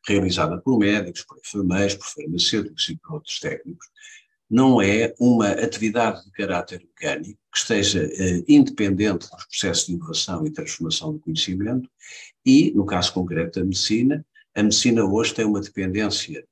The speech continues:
da evolução da ciência e da produção do conhecimento científico que não tinha há cem anos atrás. Nós saímos do território da medicina basic-, construída no racional de uma arte, de uma arte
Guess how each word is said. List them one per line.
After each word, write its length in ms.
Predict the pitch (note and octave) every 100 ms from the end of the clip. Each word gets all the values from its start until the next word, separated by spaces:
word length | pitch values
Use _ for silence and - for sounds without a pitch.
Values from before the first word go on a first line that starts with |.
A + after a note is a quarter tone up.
| _ _
da 80 | F#2
evolução 500 | F#2 F2 F2 - E2+
da 100 | E2
ciência 520 | D#2 G2+ G2+ - -
e 40 | D#2
da 160 | -
produção 380 | - _ - F#2
do 60 | D#2+
conhecimento 500 | - - D#2 D#2 D#2+
científico 560 | F#2 F2 G2+ G2+ C#3
que 40 | C3+
não 140 | B2
tinha 260 | G2 F#2+ F2+
há 40 |
cem 240 | F2+ F#2+ F2+
anos 160 | F2+
atrás. 280 | A2 - - - - _ _ _ _ - - _ _
Nós 200 | - F#2+
saímos 400 | - F#2+ G#2 F#2+
do 120 | G2 F#2+
território 580 | - F#2 G2+ F#2+ D#2+
da 100 | D#2
medicina 560 | D#2+ D#2 - - D#3+ D#3
basic-, 540 | - E3 - - D#2 - -
construída 600 | - F#2 - F#2 G2+ G2
no 120 | E2+ F2
racional 500 | F2+ - F2+ F2 D#2+
de 80 |
uma 160 | D#2+ D#2
arte, 440 | E2+ G#2+ B3+ - - _ _ - _ _ - G#2
de 100 | G2+
uma 160 | F2+
arte 920 | F#2 F#2+ - - F2 E2 D3+ C#3+ C#2